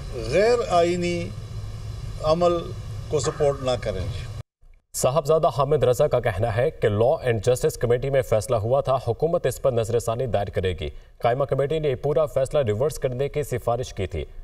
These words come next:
Speaker 2: रहनुमा जमात इस्लामी फरीद पराचा ने कहा, बहुत बड़ी जदोजहद का नतीजा मस्बत निकला।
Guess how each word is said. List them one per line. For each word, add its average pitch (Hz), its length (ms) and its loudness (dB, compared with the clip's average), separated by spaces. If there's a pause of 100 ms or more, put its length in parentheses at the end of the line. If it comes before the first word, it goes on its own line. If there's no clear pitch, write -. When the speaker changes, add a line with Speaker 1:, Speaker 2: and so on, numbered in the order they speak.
(120)
Speaker 2:
रहनुमा 120 340 2
जमात 131 260 -2
इस्लामी 139 380 -2
फरीद 143 300 -2
पराचा 135 340 0
ने 151 100 -2
कहा, 131 240 0
बहुत 120 300 0
बड़ी 127 240 2
जदोजहद 127 500 -2
का 139 100 0
नतीजा 117 400 0
मस्बत 117 360 -2
निकला। 95 340 -2